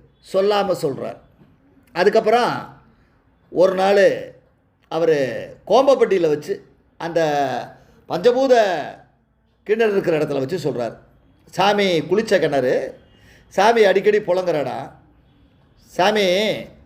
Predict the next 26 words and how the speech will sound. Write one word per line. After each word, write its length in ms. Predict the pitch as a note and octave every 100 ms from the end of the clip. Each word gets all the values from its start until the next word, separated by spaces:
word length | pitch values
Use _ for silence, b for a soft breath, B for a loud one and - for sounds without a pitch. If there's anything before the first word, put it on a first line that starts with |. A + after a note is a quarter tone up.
| b b b b b _ _
அது 220 | - F#3 G#3+
ஒரு 200 | G3 F#3+
ஏழு 140 | G3+
எட்டு 180 | G3+ F3+
பொம்பளைங்களை 600 | D3+ G#3+ C4 C4 A3 F3+
பார்த்து 340 | E3+ F#3 -
சொல்றாரு, 240 | D3 C3 - - _ _ _ _ b b b b b _
"என்னுடைய 520 | D3 G3+ A#3 A3+ A3
தயவு 560 | A3 G#3+ C#4 D4+ D#4+ D#4
உனக்கு 340 | C4 B3+ A#3
இருக்கும் 340 | A#3 D4 D4 C4+
பொழுது 240 | B3+ C4+
எதுக்கு 280 | A#3+ D4 B3
சாமி 260 | C#4+ C4+
மத்தவங்கள 540 | B3 A#3 A3+ C4 B3+ A#3+
தயவு 400 | A3 C4 C4 A#3+
எதிர்பார்த்து 300 | A#3 A3 A3+
காத்திருக்கிற? 720 | G#3 A3+ A3+ F#3 G#3+ C4+ A3+ G#2 - - _ _ _ _ _ _
நான் 260 | F#3 C4+ E4
உனக்கு 300 | D#4+ C#4+ C4+
வழிகாட்டுறேன் 380 | D#4 E4 C#4+
சாமி, 240 | C4+ B3 B3+
பயப்படாத." 640 | G#3+ B3 A3+ G3 D3+ A#2 - _ _ -
ஒரு 480 | D#3+ D#3+ D3+ C#3+ C#3
நாலஞ்சு 300 | C#3+ E3 D3+
பொம்பளைங்க 680 | C#3+ D#3+ G3+ F#3 D#3+ F#3